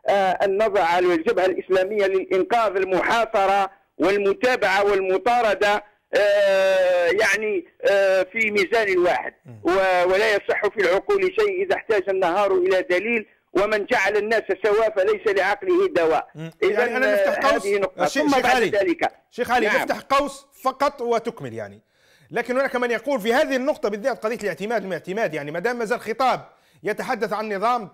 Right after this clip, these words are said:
Speaker 2: طاغية بهذه المصطلحات، ربما لا ي-، لا، لا، لا، يعني ما مش راح يكون مجال لهذا النظام أنه يسمح لكم تنشطوا.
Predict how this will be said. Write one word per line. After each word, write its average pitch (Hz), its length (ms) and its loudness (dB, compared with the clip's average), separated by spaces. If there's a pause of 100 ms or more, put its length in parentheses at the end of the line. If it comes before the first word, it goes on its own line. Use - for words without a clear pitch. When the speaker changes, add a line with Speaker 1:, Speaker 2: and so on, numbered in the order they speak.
Speaker 2:
طاغية 214 520 0
بهذه 190 300 -4
المصطلحات، 175 760 -4 (340)
ربما 320 260 -2
لا 330 120 -2
ي-، 370 280 -6
لا، 339 240 -6
لا، 240 300 -4
لا، 175 140 -8
يعني 131 260 -14
ما 196 220 -2
مش 254 120 -6
راح 254 100 -6
يكون 269 320 -4
مجال 208 300 -4
لهذا 208 220 -4
النظام 175 380 -8
أنه 214 160 -10
يسمح 202 240 -14
لكم 240 200 -14
تنشطوا. 208 360 -16